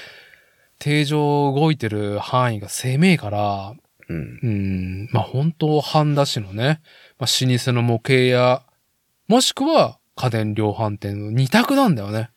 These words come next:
Speaker 2: うん、うん。
Speaker 1: 一切ない、他にっていうね。だから、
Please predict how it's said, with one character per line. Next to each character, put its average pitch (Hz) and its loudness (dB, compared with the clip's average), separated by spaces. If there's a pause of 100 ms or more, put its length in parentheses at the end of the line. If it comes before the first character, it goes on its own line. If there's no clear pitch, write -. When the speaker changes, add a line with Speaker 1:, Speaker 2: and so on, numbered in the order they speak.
(400)
Speaker 2:
う 82 -6
ん、 - -4
う 78 -4
ん。 69 -10 (380)
Speaker 1:
一 202 2
切 117 2
な 107 -2
い、 101 -12
他 - -8
に 98 -6
っ - -10
て - -12
い - -8
う 104 -6
ね。 139 2 (2250)
だ 123 0
か 107 4
ら、 98 0